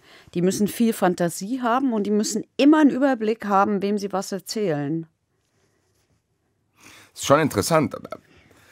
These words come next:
Speaker 2: sie irritiert mich jetzt mit dem Sargkatalog, aber ich will's vergessen. Ähm, okay, das heißt, das hat schon mal funktioniert.
Speaker 1: Das hat schon mal
Speaker 2: Hat er vielleicht ein
Speaker 1: funktioniert.
Speaker 2: bisschen Taschengeld für den Skiurlaub sich da er-,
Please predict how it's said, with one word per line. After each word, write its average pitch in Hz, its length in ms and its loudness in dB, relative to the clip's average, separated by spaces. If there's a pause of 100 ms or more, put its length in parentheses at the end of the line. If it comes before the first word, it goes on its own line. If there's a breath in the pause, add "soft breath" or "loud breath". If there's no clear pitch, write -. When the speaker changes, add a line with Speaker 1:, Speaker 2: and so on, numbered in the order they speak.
(120)
Speaker 2:
sie - 120 -20
irritiert - 380 -18
mich 58 120 -16
jetzt - 180 -18
mit - 120 -18
dem 58 120 -12
Sargkatalog, 60 540 -10
aber 62 100 -8
ich - 120 -12
will's 73 200 -12
vergessen. 76 420 -8
Ähm, 78 200 -6 (1200 soft breath)
okay, 98 280 4
das 90 200 0
heißt, 123 300 4 (340)
das 135 260 2
hat 160 220 -4
schon 165 140 4
mal 156 80 2
funktioniert. 147 540 -4 (280)
Speaker 1:
Das 208 240 2
hat 214 160 -4
schon 180 140 4
mal 175 100 6
Speaker 2:
Hat 170 160 2
er 107 80 8
vielleicht - 100 2
ein 123 300 4
Speaker 1:
funktioniert. - 20 0
Speaker 2:
bisschen 92 380 0
Taschengeld 135 560 2
für 139 120 -6
den 135 120 -2
Skiurlaub 131 480 0
sich 127 220 -6
da 127 180 6
er-, 110 160 4